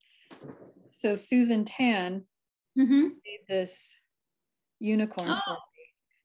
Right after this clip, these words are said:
Speaker 1: And you
Speaker 2: Oh,
Speaker 1: can
Speaker 2: she
Speaker 1: see
Speaker 2: crocheted it. <laughs> Wow.
Speaker 1: Yeah, this is like the unicorn from, from the cover of the
Speaker 2: Yes,
Speaker 1: book.
Speaker 2: yes, yes,
Speaker 1: Uh,
Speaker 2: yes. I
Speaker 1: and I
Speaker 2: love
Speaker 1: love, I love its big,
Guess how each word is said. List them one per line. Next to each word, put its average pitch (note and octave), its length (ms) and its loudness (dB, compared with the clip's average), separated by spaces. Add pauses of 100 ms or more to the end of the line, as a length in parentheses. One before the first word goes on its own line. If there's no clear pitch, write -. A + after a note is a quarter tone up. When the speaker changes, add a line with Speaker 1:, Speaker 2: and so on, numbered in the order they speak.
(100)
Speaker 1:
And F#3+ 100 -4
you E4+ 60 0
Speaker 2:
Oh, F#4 100 2
Speaker 1:
can G4+ 80 4
Speaker 2:
she A#3+ 180 2
Speaker 1:
see - 60 -6
Speaker 2:
crocheted B3 680 2
it. - 160 -12
<laughs> - 60 -18
Wow. D4+ 320 -6
Speaker 1:
Yeah, D4+ 280 4
this C#4 180 4
is C#4+ 140 2
like C4+ 240 2
the B3+ 60 2
unicorn A#3 720 4
from, G3+ 480 -10 (140)
from G3+ 140 -6
the F#3+ 80 -4
cover F#3+ 500 0 (180)
of - 140 -20
the F#3+ 40 -6
Speaker 2:
Yes, F4+ 300 2
Speaker 1:
book. F4+ 100 -4 (340)
Speaker 2:
yes, C4+ 360 -2
yes, C4 240 -2
Speaker 1:
Uh, D4+ 60 -2
Speaker 2:
yes. B3+ 180 -4 (320)
I B3+ 80 0
Speaker 1:
and A#3+ 200 0
I - 40 0
Speaker 2:
love B3 120 0
Speaker 1:
love, G#3 160 0 (280)
I G#3+ 40 0
love G#3+ 200 2
its G3 240 -8
big, F#3+ 220 -4